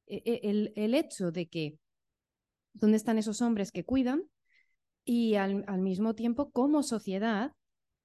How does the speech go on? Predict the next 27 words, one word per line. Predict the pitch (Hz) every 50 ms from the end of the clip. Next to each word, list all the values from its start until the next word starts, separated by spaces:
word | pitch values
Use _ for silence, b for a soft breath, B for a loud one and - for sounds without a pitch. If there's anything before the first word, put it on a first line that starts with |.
| _ _ _ _ _ -
eh, | 208 202 196 190 185 180 175 170 170 170 - - -
que | 202 196
esos | 202 202 254 247 -
cuidados | - 247 220 208 208 220 269 269 247
estén | 202 - - 220 233
colectivizados, | 220 - 262 233 196 - - - - 196 175 170 165 - 220 285 359 - - - -
que | - 202 190
no | 190 190
recaigan | 196 214 214 214 214 214 226 233 247 262 262
solo | 262 - - 247 247 247 247 285 320 339
sobre, | 294 - - 220 214 214 233 262 285 320 311 _ _ _ _ _ _ _ _ _
eh, | - 175 165 170 170 165 160 156 156 156 _ _ _ _ _ _ _ _ _ _ -
o, | 208
o, | - - 233 220 -
o | 160 208
que | - 240 226
no | 233 240
estén | 269 262 370 370
feminizados, | 359 330 277 262 233 226 214 254 202 143 - - - -
básicamente, | 170 180 180 - 208 - 185 170 156 - - _ _ -
que | 196
no | 190 196
estén | 185 - 214 190
feminizados, | 190 185 180 165 170 165 196 180 170 - - 180 180
¿no? | - - 285 _ _ _ _ _ _ - _ _ _ _ -
Yo | 190 190 180 180
creo. | 190 196 233 202 - -